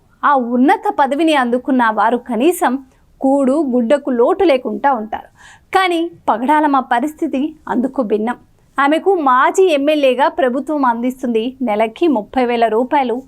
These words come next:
పెన్షన్ మాత్రమే. అదే ఆమె జీవితానికి ఆధారం. ఈ రోజుల్లో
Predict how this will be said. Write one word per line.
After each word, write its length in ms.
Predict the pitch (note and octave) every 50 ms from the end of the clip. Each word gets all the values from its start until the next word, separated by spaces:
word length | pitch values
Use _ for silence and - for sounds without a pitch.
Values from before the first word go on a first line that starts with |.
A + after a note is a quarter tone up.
| _ -
పెన్షన్ 400 | G#3 G#3+ A3+ A3 - - B3+ A#3
మాత్రమే. 480 | G#3+ G3+ G3 A3 - - B3 A#3 A3+ - _ - - - - - - - - -
అదే 340 | C4+ C4 C4 E4+ A4 B4 G4 F#4
ఆమె 180 | D4+ C4+ C4+ B3+
జీవితానికి 680 | A3 B3 B3+ C#4 B3+ C#4 B3 A3 G#3 G#3+ - D#4 D#4
ఆధారం. 420 | B3+ G#3+ G#3 G#3 G#3 G#3 G#3+ - - _ _ _ _ _ _ -
ఈ 160 | C#4+ D4+ F#4+ G#4+
రోజుల్లో 540 | G#4 F#4+ F4+ - F#4 F4 F#4 E4 C#4+ D4+